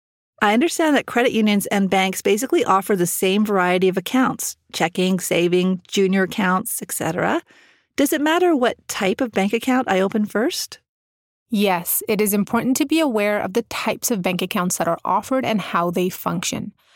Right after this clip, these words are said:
Speaker 2: A checkings account is for your day-to-day transactions, like paying bills, depositing a paycheck, and withdrawing money.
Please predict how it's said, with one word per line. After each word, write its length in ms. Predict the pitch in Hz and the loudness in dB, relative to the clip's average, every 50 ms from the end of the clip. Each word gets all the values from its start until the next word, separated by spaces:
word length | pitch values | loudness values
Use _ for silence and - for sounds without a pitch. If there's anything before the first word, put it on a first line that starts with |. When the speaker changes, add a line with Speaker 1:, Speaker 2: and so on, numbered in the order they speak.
| _ _ _ _ - | _ _ _ _ -6
Speaker 2:
A 80 | 247 214 | -4 -4
checkings 480 | - - - 262 240 - 294 302 285 | -2 0 0 0 0 2 0 2 2
account 340 | - 294 - 294 294 294 269 | 0 0 0 2 2 2 0
is 80 | 277 - | -2 -2
for 180 | - - 214 | -2 -2 0
your 160 | 208 190 202 214 | 0 0 0 0
day-to-day 540 | 190 180 208 185 190 202 196 180 180 175 | 0 0 0 0 2 0 0 0 0 0
transactions, 880 | 180 - - 175 165 180 175 160 160 175 - - - - - - - - | -2 -2 -2 -2 -2 -2 -2 -2 -4 -4 -6 -8 -8 -8 -8 -8 -8 -6
like 200 | - 185 175 180 - _ | -4 -4 -4 -4 -8 _
paying 320 | - - 180 175 170 170 | -6 -4 -2 0 0 0
bills, 480 | 175 233 247 254 254 262 262 254 240 220 | 0 0 2 2 2 2 2 0 0 -2
depositing 480 | - 190 - - 175 175 - 185 185 180 | -4 -4 -4 -4 -4 -2 -2 -2 -2 -2
a 60 | 175 | -4
paycheck, 600 | - - - 262 254 240 - - 247 240 233 - | -4 -4 -2 0 0 0 0 -2 -2 -2 -2 -2
and 220 | - 254 214 214 | -2 -2 0 0
withdrawing 500 | 190 170 - - - 190 180 175 175 175 | 0 -2 -4 -4 -4 -2 0 0 0 0
money. 360 | 175 175 175 170 - - 220 | 0 0 -2 -4 -6 -8 -14